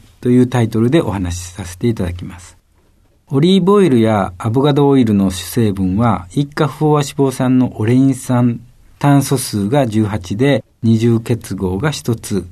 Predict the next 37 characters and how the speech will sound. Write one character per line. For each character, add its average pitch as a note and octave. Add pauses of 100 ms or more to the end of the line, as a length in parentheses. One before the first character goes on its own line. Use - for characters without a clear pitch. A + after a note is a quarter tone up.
(140)
で、 C3+ (260)
こ -
れ C#3
が D3
七 C3+
十 D3
か G#2
ら F#2+
八 F2
十 C#3
パ D3+
ー C#3+
セ D3+
ン C3
ト -
含 -
ま F#2+
れ F2+
て F2+
い C3+
ま F2
す。 - (720)
ア C#3
ボ D3+
カ F#3
ド F#3+
オ F#3+
イ F#3
ル C#3+
の A2
オ G2+
レ A#2+
イ B2
ン A2+
酸 A2+
量 G2
は A2+